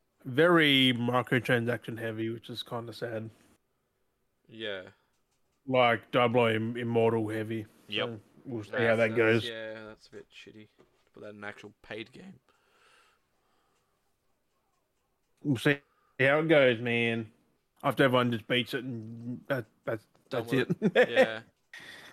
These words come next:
Speaker 1: Um, also, July twenty-sixth, Ratchet and Clank Rift Apart hits P C.
Speaker 2: Mm, I know. I might, I might have to
Speaker 1: So you
Speaker 2: get
Speaker 1: can
Speaker 2: that.
Speaker 1: finally play that.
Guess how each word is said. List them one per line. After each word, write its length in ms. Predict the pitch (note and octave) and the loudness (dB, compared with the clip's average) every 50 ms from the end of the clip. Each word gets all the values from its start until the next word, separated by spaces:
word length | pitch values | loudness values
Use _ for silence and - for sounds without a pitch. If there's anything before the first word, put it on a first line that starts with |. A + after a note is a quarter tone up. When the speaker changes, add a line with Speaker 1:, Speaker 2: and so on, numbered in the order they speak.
| - _ _ _ _ _ _ _ _ - | -20 _ _ _ _ _ _ _ _ 2
Speaker 1:
Um, 420 | E3 D#3 D3 C3+ A#2+ A#2+ A2+ G#2+ - - - - _ _ _ _ _ _ _ _ _ - | 6 6 6 6 4 -2 -8 -10 -12 -16 -20 -20 _ _ _ _ _ _ _ _ _ 4
also, 560 | F#3 A#3+ D4 C#4+ - - D3 A#2+ A2+ A#2 C#3 - _ _ _ _ _ _ _ _ _ _ _ _ _ _ _ _ _ _ _ _ _ _ _ _ _ _ _ - D#3+ B2 G#2+ | 6 6 6 6 6 4 4 4 4 0 -2 -4 _ _ _ _ _ _ _ _ _ _ _ _ _ _ _ _ _ _ _ _ _ _ _ _ _ _ _ -8 -8 -6 -2
July 380 | - D3+ C3 D3 F3+ G#3 G#3+ | 0 2 2 4 4 4 2
twenty-sixth, 800 | - - - F#3 C3+ A#2 G#2+ - - A#3 A3 - - - - - _ _ _ _ _ - | 2 0 0 0 0 0 0 -2 0 0 0 0 -2 -8 -20 -20 _ _ _ _ _ -8
Ratchet 300 | D3 D#3+ D#3+ - - D3 | -6 -6 -6 -4 -4 -4
and 100 | C#3 B2 | -2 -2
Clank 220 | - D3 C#3+ C3+ | 0 -2 -2 -2
Rift 200 | C3+ C3 - - | -4 -8 -8 -8
Apart 380 | B2+ - - F3+ F3 D#3+ C3 - - | -8 -2 0 2 2 2 0 -2 -6
hits 160 | E3 - - | -8 -8 -12
P 240 | - - G#3+ F#3+ E3+ | -8 -4 -2 -2 -2
C. 160 | - - C4 | -2 -6 -6
Speaker 2:
Mm, 720 | B3+ A#3+ A3+ E3+ F3+ F3+ F#3 F#3 F3 D#3+ C#3 A#2+ A2 G2 - - | -6 -6 -8 -8 -10 -12 -14 -14 -14 -14 -14 -14 -16 -16 -18 -16
I 100 | G#2 A2+ | -14 -10
know. 220 | A2 A#2 B2+ D3+ E3+ | -8 -6 -4 -2 -2
I 180 | E3 C3+ A#2 G#2+ | -2 -2 -4 -6
might, 180 | A2 G#2+ G#2 | -8 -12 -12
I 40 | A2+ | -12
might 200 | A#2 A#2 A#2 A#2 | -10 -10 -8 -8
have 160 | A#2 - _ | -8 -10 _
to 60 | - | -10
Speaker 1:
So 40 | - | -8
you 140 | A#2 A2+ D#3 G#3 | -2 0 0 0
Speaker 2:
get 40 | - | 0
Speaker 1:
can 80 | E4 E4 | 0 -2
Speaker 2:
that. 80 | - F#3 | 0 0
Speaker 1:
finally 180 | D3+ C3 B2 A2+ | 0 0 -2 -4
play 220 | - C3 A#2+ A#2 | -4 -4 -4 -2
that. 220 | A#2+ D3 F#3 - | -2 -2 -2 -4